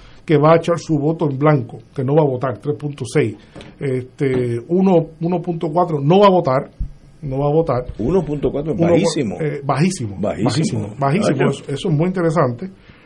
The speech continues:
Speaker 1: muy interesante. Y tres punto dos por ciento no sabe cómo va a votar. Así que todo eso es bajo, todo eso son indicadores bajos, lo cual favorece, por supuesto, la candidatura de, de Petro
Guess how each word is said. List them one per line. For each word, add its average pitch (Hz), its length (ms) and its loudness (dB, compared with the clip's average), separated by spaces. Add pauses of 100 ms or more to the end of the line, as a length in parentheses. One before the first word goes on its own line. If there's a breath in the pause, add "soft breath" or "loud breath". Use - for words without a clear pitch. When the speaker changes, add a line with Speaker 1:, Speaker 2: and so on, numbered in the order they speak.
(140 soft breath)
Speaker 1:
muy 147 140 -4
interesante. 165 640 -2
Y 175 100 -6
tres 190 220 -2
punto 196 300 -2
dos 175 220 0
por 151 120 -2
ciento 156 420 -2 (260)
no 147 200 2
sabe 123 500 -2
cómo 131 240 -2
va 123 80 -2
a 113 40 -4
votar. 117 280 -6 (260 loud breath)
Así 226 160 -10
que 208 140 0
todo 226 340 6
eso 233 180 2
es 156 120 -2
bajo, 131 340 -2
todo 156 280 -4
eso 165 120 -8
son 160 140 -6
indicadores 151 480 -2
bajos, 185 240 -2
lo 143 60 -4
cual 151 140 -2
favorece, 170 580 -2
por 147 160 -12
supuesto, 143 340 -8
la 156 80 -2
candidatura 135 600 -2 (640 soft breath)
de, 139 460 0 (120)
de 139 180 -2
Petro 160 480 0